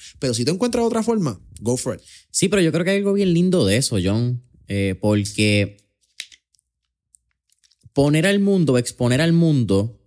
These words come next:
Speaker 2: las cosas que nos han funcionado,
Speaker 1: Ajá.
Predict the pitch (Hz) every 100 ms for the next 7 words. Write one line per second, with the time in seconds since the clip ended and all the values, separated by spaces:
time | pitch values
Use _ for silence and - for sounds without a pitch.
0 | _ - - - 110 110 - 131 151 160
1 | 151 - 135 139 147 147 143 139 117 82
2 | 82 - 113 123